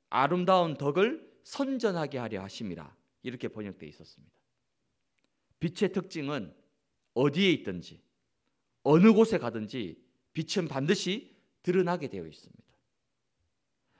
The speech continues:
마태복음 오 장 십사 절에 "너희는 세상의 빛이라.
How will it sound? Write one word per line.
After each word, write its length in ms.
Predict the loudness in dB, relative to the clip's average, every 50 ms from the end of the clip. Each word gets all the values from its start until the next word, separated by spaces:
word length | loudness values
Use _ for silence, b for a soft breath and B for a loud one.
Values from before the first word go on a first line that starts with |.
| _ -4
마태복음 480 | -2 0 0 0 2 2 2 2 2
오 80 | 0 0
장 160 | 0 -2 -4
십사 340 | -4 -6 -10 -6 -4 -4 -4
절에 340 | -4 -4 -6 -6 -8 -10 b b b b b b
"너희는 360 | 4 6 6 6 6 2 -4
세상의 460 | -4 -4 -6 -6 -4 -4 -6 -6 -8
빛이라. 440 | -10 -12 -16 -16 -16 -16 -16 -18 -20